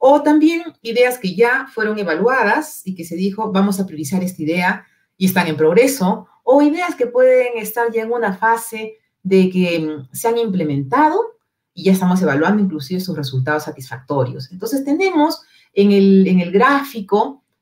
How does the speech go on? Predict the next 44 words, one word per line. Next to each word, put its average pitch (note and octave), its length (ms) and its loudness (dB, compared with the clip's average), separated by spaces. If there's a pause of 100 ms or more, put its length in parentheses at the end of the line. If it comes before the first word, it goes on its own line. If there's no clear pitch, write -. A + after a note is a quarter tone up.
que E3 240 -4
es, D#3+ 100 -8
que E3 120 -12
estoy F#3+ 180 0
mostrando G3+ 840 0
en D#3 440 -10
pantalla, A3 720 -4 (180)
tenemos C4 600 -4 (120)
que G3 120 2
en F#3 100 4
naranja A3+ 500 2
está G#3 200 -4
el G3 140 -2
total C#4 420 -4
de D4+ 100 -4
las G3 220 -8
ideas, E3+ 560 -4 (1040)
que - 120 -10
pueden F#3 460 2
ver F3+ 220 -4
cómo F3+ 240 -2
ha F#3 80 0
sido F#3+ 260 2
la E3+ 100 2
evolución, F3+ 840 -2
¿no? A3 100 -12
Si, C#3 460 -10
si D#3 240 -10
nos C#3+ 140 -2
damos F3 300 -6
cuenta, G3+ 520 -2 (320)
en E3 420 0
los D3+ 120 0
primeros F#3 460 2
años, A3+ 520 2
¿no? G#3 180 0
Se, E3 320 -4 (340)
como D#3+ 240 -6
que D#3 140 -4
se D3+ 140 -8
recopiló E3+ 680 0
todo G#3+ 220 4
lo F3+ 180 6
que C#3+ 320 -4